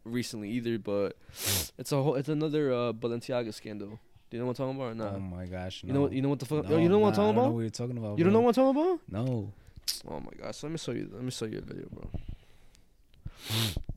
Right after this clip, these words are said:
Speaker 2: What the fuck, bro? I feel like we can't catch a break, bro.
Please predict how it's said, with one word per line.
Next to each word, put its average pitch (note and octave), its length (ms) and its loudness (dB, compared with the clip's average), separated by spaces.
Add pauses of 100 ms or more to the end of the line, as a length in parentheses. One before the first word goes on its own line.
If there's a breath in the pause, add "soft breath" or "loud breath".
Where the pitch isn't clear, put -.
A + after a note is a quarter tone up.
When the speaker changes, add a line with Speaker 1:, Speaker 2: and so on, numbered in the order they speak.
(460)
Speaker 2:
What A2+ 220 -8
the F#2 160 -8
fuck, F#2+ 520 -8
bro? F2 180 -10
I F#2 100 -10
feel A2 180 -12
like G#2+ 180 -6
we G2+ 100 -8
can't G2+ 280 -10
catch G2 240 -10
a - 40 -10
break, G2 320 -8
bro. F#2+ 260 -8